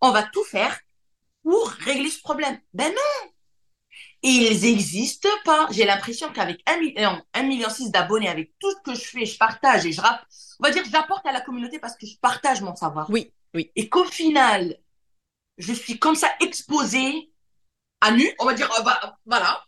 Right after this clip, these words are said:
Speaker 1: je suis exposée dans cette jungle. Et n'importe qui maintenant, et le pire dans l'histoire, si la personne est en France, elle va toucher de l'argent.
Speaker 2: Ah oui, ben oui, c'est ce que
Speaker 1: Parce
Speaker 2: j'allais
Speaker 1: qu'il
Speaker 2: dire.
Speaker 1: a déjà fait des millions de vues avec mon visage.
Speaker 2: Voilà.
Speaker 1: Elle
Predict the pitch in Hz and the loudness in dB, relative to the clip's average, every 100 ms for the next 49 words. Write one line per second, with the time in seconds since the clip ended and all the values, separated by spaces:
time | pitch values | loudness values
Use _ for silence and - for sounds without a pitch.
0 | - 208 _ - 330 - - 277 254 - | -20 -20 _ -14 -12 -12 -10 -6 -6 -4
1 | 208 359 - _ _ _ 208 214 226 220 | -6 -6 -14 _ _ _ -4 -2 -2 0
2 | 202 151 208 330 349 165 - _ _ _ | 0 0 -2 0 -2 -6 -8 _ _ _
3 | _ _ - 240 226 202 247 403 392 320 | _ _ -2 -2 0 2 4 4 2 -2
4 | 269 - 240 202 202 277 349 233 214 392 | -4 -6 -4 -2 -2 -2 0 0 0 0
5 | 453 294 240 - 185 - 247 220 220 214 | -2 -2 -4 -2 -2 -2 -4 -4 -2 -4
6 | 302 240 185 - 190 180 175 - - _ | -2 0 -2 -4 -6 -4 -6 -8 -12 _
7 | _ _ _ 185 160 180 190 214 196 311 | _ _ _ 0 2 0 0 2 4 4
8 | 392 466 - _ _ _ 175 151 185 175 | 2 -4 -6 _ _ _ 0 2 0 -4
9 | _ _ _ 135 143 190 170 _ - 190 | _ _ _ -8 -6 -6 -8 _ -4 2
10 | 214 214 175 220 196 190 - - 427 262 | 4 4 4 4 2 0 -4 -2 -2 0
11 | 277 311 302 330 233 277 466 269 285 381 | 2 2 4 2 0 -4 -4 -6 -6 -10
12 | - 233 233 370 440 392 359 339 - 254 | -6 -4 -2 -2 -4 -4 0 0 2 0
13 | - _ - - 156 156 160 _ 208 | -2 _ -20 -8 -4 -2 -4 _ 0